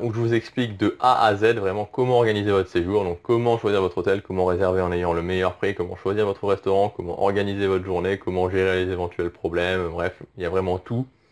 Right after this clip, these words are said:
Donc c'est gratuit, il suffit simplement de me donner votre adresse email pour que je puisse vous envoyer les vidéos live directement sur votre adresse email. Donc, alors comme je vous le disais, hein, je, je m'excuse par avance,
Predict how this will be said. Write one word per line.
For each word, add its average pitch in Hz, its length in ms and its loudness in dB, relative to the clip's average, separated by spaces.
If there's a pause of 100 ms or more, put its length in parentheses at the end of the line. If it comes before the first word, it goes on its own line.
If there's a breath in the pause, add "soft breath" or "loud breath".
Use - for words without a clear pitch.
(280 soft breath)
Donc 95 160 -14
c'est 123 120 -2
gratuit, 107 360 0
il 127 40 -4
suffit 98 240 -14
simplement 113 420 -4
de 139 240 -2
me 92 80 -6
donner 98 240 -4
votre 92 280 -4
adresse 90 260 -4
email 92 240 -2
pour 90 180 -8
que 85 80 -14
je - 40 -14
puisse 85 160 -14
vous 87 180 -10
envoyer 95 420 0
les 95 100 -2
vidéos 87 420 -2 (120)
live 95 320 0
directement 98 520 -4
sur 120 260 -8
votre 120 260 -4
adresse 113 320 -10
email. 85 240 -14 (840 loud breath)
Donc, 160 280 4
alors 117 180 4
comme 135 120 -2
je - 20 -2
vous 123 80 -4
le 120 60 -6
disais, 110 220 -4
hein, 95 160 -2
je, 92 160 -14
je 107 60 -6
m'excuse 104 380 -8
par 92 160 -2
avance, 98 300 -2